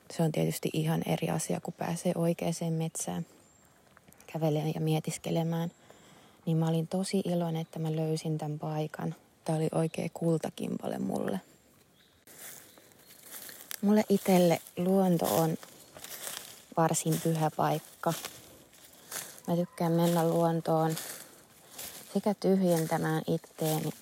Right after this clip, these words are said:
mutta samalla myöskin tietyllä tavalla lataamaan niitä sisäisiä akkuja, sisäistä energiaa. Ja mulle tulee aina luonnossa jotenkin tosi vapaa olo.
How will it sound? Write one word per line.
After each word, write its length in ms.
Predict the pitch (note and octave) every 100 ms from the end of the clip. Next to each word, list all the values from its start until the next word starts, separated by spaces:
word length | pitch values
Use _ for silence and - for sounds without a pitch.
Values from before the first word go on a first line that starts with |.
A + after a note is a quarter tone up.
| - -
mutta 540 | D#3 D#3 - - D#3 - - - - - -
samalla 460 | - E3+ E3 D#3+
myöskin 460 | D3+ D#3 D#3+ - D#3 - - - _ -
tietyllä 300 | D3 D3+ D#3
tavalla 380 | D3+ D3+ D3+
lataamaan 540 | D3+ D3+ D#3+ F3 E3 E3
niitä 240 | E3 -
sisäisiä 560 | D3 D#3+ E3+ E3 - F3 - - - - - - - - - -
akkuja, 600 | D#3 - - E3 D#3+ E3 - - -
sisäistä 460 | - D#3+ D#3+ D#3 -
energiaa. 680 | D#3+ D#3 E3 - E3 D#3+ E3 - - - - - - - - - - - - - - - - -
Ja 180 | E3+ D#3+ - -
mulle 240 | G3+ G#3+ G#3
tulee 260 | - G3 F#3+
aina 340 | G3 F#3+ F3+ F3+ - - - - - - - - - - - - - - - -
luonnossa 480 | F#3 F3 E3+ -
jotenkin 380 | E3+ E3 E3 - -
tosi 260 | E3+ - D#3
vapaa 420 | D#3+ D#3+ F3 F3 -
olo. 260 | - F3+ F#3